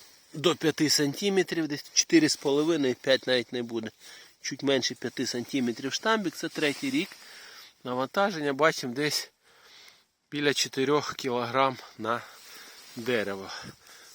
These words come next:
От, плоди ще зараз не достигли, тобто на третє вересня вони ще тверді. Я деякі пошкоджені пробував, вони досить смачні,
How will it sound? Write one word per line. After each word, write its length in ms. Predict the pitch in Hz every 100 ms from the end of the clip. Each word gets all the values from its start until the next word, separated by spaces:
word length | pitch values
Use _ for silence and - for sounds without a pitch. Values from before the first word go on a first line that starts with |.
| -
От, 220 | 113 104
плоди 600 | - 131 151 151 156 104 - _ _ _ _ _ _
ще 380 | - - 143 110 - -
зараз 440 | 110 123 127 110 107
не 220 | 120 131
достигли, 680 | 117 117 - 127 113 135 170 -
тобто 320 | - - -
на 120 | 113 120
третє 500 | 143 143 117 120 - - - - - - _ _ _ _ _ -
вересня 560 | 127 170 180 160 156
вони 260 | 131 127 147
ще 180 | - 131
тверді. 640 | 123 131 123 110 101 135
Я 260 | 170 160 -
деякі 560 | 143 147 143 - 147 127 _ _ - - _
пошкоджені 720 | - 139 - 151 135 127 135
пробував, 480 | 131 - 226 165 139
вони 240 | 127 135 135
досить 480 | 131 143 135 139
смачні, 640 | - 147 143 - 202 240